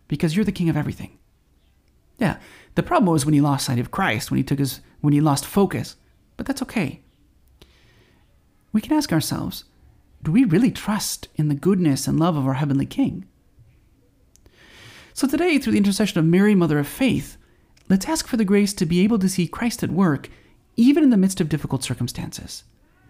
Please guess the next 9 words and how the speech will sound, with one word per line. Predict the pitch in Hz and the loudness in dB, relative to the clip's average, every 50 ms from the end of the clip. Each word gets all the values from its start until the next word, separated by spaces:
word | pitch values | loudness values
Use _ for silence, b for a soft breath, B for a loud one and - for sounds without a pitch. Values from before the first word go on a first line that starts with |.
| b b b - | b b b -2
and | - 165 | 0 0
to | 190 180 | 0 -2
trust | 180 - - 247 247 - - | -2 -2 -2 -2 -2 -2 0
in | 226 202 | 2 2
his | 180 170 165 | 2 2 2
love | 180 180 165 | 2 2 2
and | 170 151 147 | 2 -2 -2
providence, | - - 269 262 185 123 - - - - - b b b b b b b b b _ _ | -2 -2 0 0 0 -2 -4 -6 -8 -10 -12 b b b b b b b b b _ _
even | - - 185 269 196 135 127 110 113 - - | 2 4 4 6 4 2 2 0 -2 -4 -6